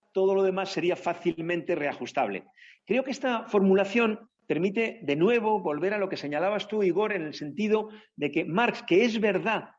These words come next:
El Capital es una obra inacabada, pero incluso los tres libros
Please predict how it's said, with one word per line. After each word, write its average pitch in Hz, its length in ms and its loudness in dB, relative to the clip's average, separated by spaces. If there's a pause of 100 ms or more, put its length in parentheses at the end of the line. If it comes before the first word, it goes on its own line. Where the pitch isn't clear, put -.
(120)
El 123 280 -4
Capital 127 360 -2
es 202 140 -2
una 226 160 0
obra 240 100 0
inacabada, 180 720 -2 (320)
pero 135 140 -4
incluso 127 360 -4
los - 200 0
tres 214 340 0
libros 180 480 2